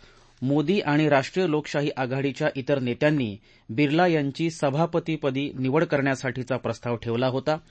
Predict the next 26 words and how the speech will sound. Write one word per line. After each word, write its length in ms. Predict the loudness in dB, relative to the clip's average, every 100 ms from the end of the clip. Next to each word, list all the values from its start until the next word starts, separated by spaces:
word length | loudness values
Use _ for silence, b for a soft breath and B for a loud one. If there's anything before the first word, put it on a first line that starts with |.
| b b b 0
विरोधी 300 | 4 6 4
पक्ष 340 | 2 -2 -2
मतदानाविषयी 880 | 0 0 0 2 2 0 -2 -2 -4 -2
आग्रही 440 | 0 0 2 0
न 140 | 2
राहिल्यामुळं 720 | 4 6 4 4 4 2 0 -2 b b b
बिर्ला 320 | 0 4 4
यांची 360 | 4 2 0 0
निवड 360 | 2 2 0 -2 b b
आवाजी 460 | 0 4 4 4 2
मतदानानं 560 | 2 2 2 2 0
करण्यात 400 | -2 -2 0 0
आली. 200 | -2 -4 -10 _ b b b
बिर्ला 320 | 0 4 4 4
यांची 340 | 4 2 -4
दुसऱ्यांदा 600 | -4 -4 0 0 2 0
सभापती 560 | 0 -2 0 0 -2 -2
पदासाठी 500 | 0 0 0 -4 -2
निवड 260 | -2 0
झाल्याबद्दल 760 | -2 -2 -2 0 -2 2 2 0 b b b
त्यांचं 280 | -4 0 2
अभिनंदन 520 | 2 2 0 0 0
करणारा 360 | 0 0 2 0
प्रस्ताव 440 | -2 -6 -2 -2
संमत 340 | -2 -2 -2 -2 0
करून 260 | 2 2